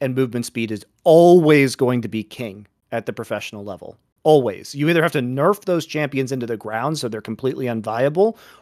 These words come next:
or they start to take over. And I mean, we've seen this time and time again in, in metas. And it's, I think, we'll see how it develops, but I think the T P changes, uh, have limited some of the other rules.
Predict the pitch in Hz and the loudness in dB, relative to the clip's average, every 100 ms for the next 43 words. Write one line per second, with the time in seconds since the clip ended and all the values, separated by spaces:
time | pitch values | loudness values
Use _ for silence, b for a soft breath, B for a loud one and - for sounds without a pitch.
0 | b 165 170 160 139 135 - 135 - 110 | b 6 8 8 6 4 2 2 0 0
1 | 120 120 123 95 95 104 113 117 117 117 | 0 2 0 0 -8 -8 -6 -6 -6 -6
2 | 190 156 143 123 - 127 120 110 117 107 | -4 -2 -2 -6 -4 -2 -2 -4 -6 -6
3 | 104 113 107 107 - 117 107 104 - 131 | -4 -6 -6 -8 -8 -8 -8 -10 -6 0
4 | 123 110 104 - B B 143 135 - - | 0 0 -8 -14 B B 0 0 -6 -2
5 | 156 160 143 - b b _ _ - - | 2 2 0 -6 b b _ _ -10 2
6 | 190 226 190 175 160 135 117 131 226 - | 2 4 4 4 2 0 2 2 0 -2
7 | - - 123 113 - 135 147 135 - 131 | -10 0 0 0 -2 -4 -4 -4 -6 -8
8 | 123 123 113 127 120 110 107 - - 127 | -8 -8 -6 -6 -6 -6 -8 -10 -12 -8
9 | 107 104 - 143 151 135 139 127 113 110 | -6 -8 -8 -2 -2 0 -2 -2 -4 -6
10 | - 110 107 107 - - - - | -6 -8 -10 -12 -14 -16 -20 -20